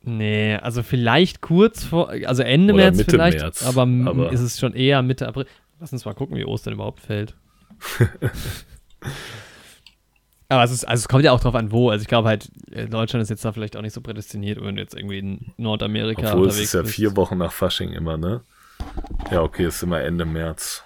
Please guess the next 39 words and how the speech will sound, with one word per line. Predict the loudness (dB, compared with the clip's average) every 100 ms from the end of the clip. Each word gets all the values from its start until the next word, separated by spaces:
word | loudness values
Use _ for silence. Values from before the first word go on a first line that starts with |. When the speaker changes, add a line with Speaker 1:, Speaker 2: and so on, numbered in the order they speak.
| _
Speaker 2:
und | -4 -4 -4 -12 -16 -20 _
Ende | -4 -2 -2
April. | -4 -6 -6 -6 -6
Irgendwas | -4 -4 -8
dazwischen | -10 -10 -10 -8 -8
halt, | -8 -10 -10
ja. | -10 -10 -16 _ _ _ _ _ _ _ _ _ _ _ _ _ _ _ -12
Speaker 1:
Ja, | -10 -6
auf | 0
jeden | 2 4
Fall | 2
ist | 0
es | -4
nicht | -4
unmöglich, | -2 -4 -4 -6 -10 -8
aber | -6 -8 -12 _
irgendwie | -4 0 2
hat | 0
man | -2 -6 -8 -14 -8
auf | 0
jeden | 0 2
Fall | 2
nicht, | 2
also | 0 -2 -4 _
mit | 0
Ostern | 6 6 6 2
assoziiert | 0 2 2 4
man | 4
ja | 4
eher | 4 2
Frühling | 4 4 4 2
und | 0
das | 0
macht | 0 -2
der | 0
Film | 0 0
halt | 0
irgendwie | -2 -2
gar | 2